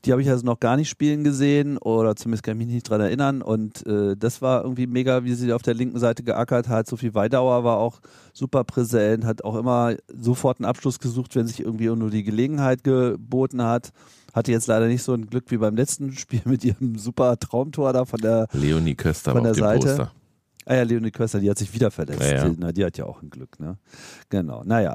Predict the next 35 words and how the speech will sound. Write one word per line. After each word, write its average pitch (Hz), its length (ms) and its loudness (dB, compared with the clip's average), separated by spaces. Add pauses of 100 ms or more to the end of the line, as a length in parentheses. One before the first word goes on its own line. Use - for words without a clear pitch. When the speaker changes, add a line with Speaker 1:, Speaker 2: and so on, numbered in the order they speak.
Speaker 1:
auf 120 180 0
jeden 127 180 2
Fall, 117 580 2
äh, 104 480 4
gut, 101 240 -4
Heisi 113 280 2
hat 107 140 0
ja 104 140 0
auch 120 60 0
noch 123 120 2
ein, 117 240 -2
äh, 107 640 2
Speaker 2:
Mhm. 101 100 -6
Speaker 1:
Tor 113 220 2
gemacht. 107 400 0
Das, - 180 -8
äh, - 60 -10
das 92 600 -2
Team 82 220 -10
war 76 120 -4
einfach - 180 -12
Speaker 2:
Bremen 92 280 2
hat 101 120 2
ja, - 140 2
hat 92 260 0
ja 90 220 2
auch 143 160 2
ein 104 100 0
Tor 87 200 2
gemacht, 98 420 0 (200)
<laughs> - 140 -4
nämlich 73 240 -2
das 87 160 0
zwei 80 240 0
null 107 280 2